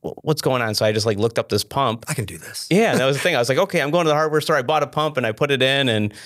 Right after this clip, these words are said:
Speaker 1: and, but yeah, to your point though, like, as I was going through, there were videos that were longer where the person was like, "Let me tell you the history of the pump."
Speaker 2: <laughs>
Speaker 1: And you're
Speaker 2: Right.
Speaker 1: like, "I don't care. I just wanna
Speaker 2: <laughs>
Speaker 1: replace it."
Speaker 2: That's it.
Speaker 1: So that's great. Uh, um, so I, I guess kind of I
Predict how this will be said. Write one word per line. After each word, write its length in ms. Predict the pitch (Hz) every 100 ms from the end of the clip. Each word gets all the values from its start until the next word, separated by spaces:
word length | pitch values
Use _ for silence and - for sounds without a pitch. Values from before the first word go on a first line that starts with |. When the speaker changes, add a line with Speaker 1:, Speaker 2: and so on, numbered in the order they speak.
| - -
Speaker 1:
and, 340 | 151 143 - -
but 240 | 143 143
yeah, 200 | 147 107
to 140 | 104 131
your 120 | 117
point 300 | 139 131 120
though, 80 | 110
like, 160 | 107
as 220 | - 127 123
I 80 |
was 100 | 120
going 240 | 117 113 113
through, 160 | 214
there 100 | 165 123
were 60 |
videos 380 | 120 120 120 113
that 100 | 117
were 120 | 107
longer 340 | 110 113 117 113
where 100 | 110
the 80 |
person 280 | 107 123 113
was 80 | 110
like, 160 | 110 - - -
"Let 140 | 403 381
me 60 |
tell 120 | 254 214
you 100 | 147
the 60 |
history 420 | 113 165 - 127
of 60 | -
the 60 | -
pump." 360 | 131 107 95
Speaker 2:
<laughs> 40 | 269
Speaker 1:
And 140 | 247
you're 100 | 151
Speaker 2:
Right. 80 | 156
Speaker 1:
like, 460 | 123 117 110 - -
"I 60 |
don't 160 | 160 147
care. 220 | 147 110
I 80 | 113
just 180 | 156 160
wanna 220 | 165 202
Speaker 2:
<laughs> 40 | 170
Speaker 1:
replace 380 | 156 147 -
it." 120 | 135 - -
Speaker 2:
That's 240 | 185 160 160
it. 240 | 139 - - - - - - - -
Speaker 1:
So 160 | 131
that's 160 | 127 127
great. 320 | 196 160 -
Uh, 200 | - 127 -
um, 540 | 123 131 127 123 120 127 _ _ _ -
so 140 | 165
I, 100 | 156 - 139
I 40 |
guess 200 | 151 175
kind 220 | - 160
of 340 | 135 110 - -
I 120 | 117